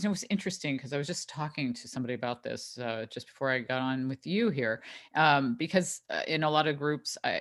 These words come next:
a lot of the world-class speakers are not getting the same kind of money they were getting, though, because the, the supply and demand of speakers and,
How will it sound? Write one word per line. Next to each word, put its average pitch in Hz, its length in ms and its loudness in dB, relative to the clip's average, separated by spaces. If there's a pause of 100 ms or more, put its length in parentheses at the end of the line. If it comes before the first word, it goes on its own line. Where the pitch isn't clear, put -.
a 135 80 0
lot 156 240 6
of 156 160 0
the 131 220 0 (100)
world-class 147 920 2
speakers 131 640 -2
are 127 160 2
not 139 240 2
getting 135 220 0
the 123 80 0
same 139 280 -2
kind 131 160 -2
of 120 60 2
money 147 280 2
they 120 120 -2
were 110 140 -6
getting, 113 360 -4
though, 110 240 -4
because 123 380 -6
the, 127 260 -8
the 131 140 -6
supply 131 540 -4
and 127 140 -2
demand 123 440 0
of 113 100 -6
speakers 123 640 -6
and, 120 320 -2